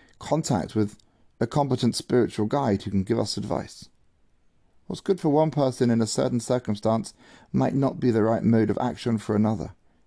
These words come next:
in a different one. And that particular point ends this part of the creation narrative.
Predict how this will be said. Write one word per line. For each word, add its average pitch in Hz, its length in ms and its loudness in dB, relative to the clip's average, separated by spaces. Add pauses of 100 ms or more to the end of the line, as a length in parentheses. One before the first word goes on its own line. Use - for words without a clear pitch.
(180)
in 95 140 2
a 98 80 2
different - 400 -12
one. - 120 -20 (1300)
And 156 80 0
that 175 160 -2 (880)
particular 107 400 -2
point 165 340 -8 (500)
ends 123 380 0
this 131 220 -2
part - 420 -6 (340)
of 104 220 -2
the - 80 -6
creation 180 480 -4
narrative. - 460 -6